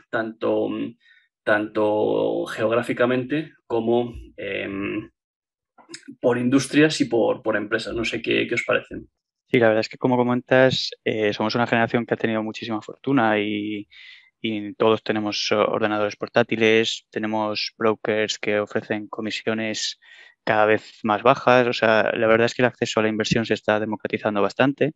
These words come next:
Speaker 2: y, y nosotros, como parte de Value for All, queremos hacer que llegue todavía más gente. Y, y bueno, yo creo que veo bastante sensato lo que dices de llegar a, a un mayor número de,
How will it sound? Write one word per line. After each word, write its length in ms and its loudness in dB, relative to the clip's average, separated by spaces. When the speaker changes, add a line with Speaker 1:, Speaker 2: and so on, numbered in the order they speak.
Speaker 2:
y, 840 -4
y 20 -4
nosotros, 400 -2
como 460 -4
parte 280 -4
de 40 2
Value 200 2
for 160 -2
All, 160 0
queremos 500 -6
hacer 300 0
que 120 0
llegue 200 2
todavía 280 4
más 180 -4
gente. 440 0
Y, 920 -2
y 100 0
bueno, 300 6
yo 320 2
creo 140 0
que 320 6
veo 160 4
bastante 320 -2
sensato 380 -2
lo 100 2
que 100 2
dices 260 -2
de 80 0
llegar 220 0
a, 180 2
a 600 -8
un 60 0
mayor 240 2
número 200 2
de, 80 0